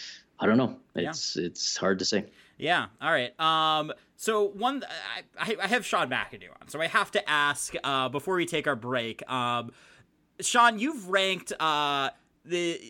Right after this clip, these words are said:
Speaker 2: you've written about the Washington Capitals and their proclivity to have cheesy, uh,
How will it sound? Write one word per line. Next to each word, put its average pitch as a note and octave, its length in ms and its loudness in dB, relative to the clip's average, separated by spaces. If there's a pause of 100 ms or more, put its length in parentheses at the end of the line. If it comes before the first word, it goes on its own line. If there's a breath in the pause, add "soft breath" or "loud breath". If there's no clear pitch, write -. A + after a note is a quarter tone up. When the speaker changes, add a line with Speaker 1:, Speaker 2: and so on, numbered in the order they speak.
(120)
Speaker 2:
you've G3 240 -6
written B3+ 280 0
about E3+ 400 0
the D#3 80 -8
Washington E3 420 -4
Capitals C#3 560 -4
and D3 140 -6
their D3 100 -2
proclivity A3 720 -2
to - 180 -2
have D#3 480 0 (220 soft breath)
cheesy, B3 800 -4
uh, E3+ 300 0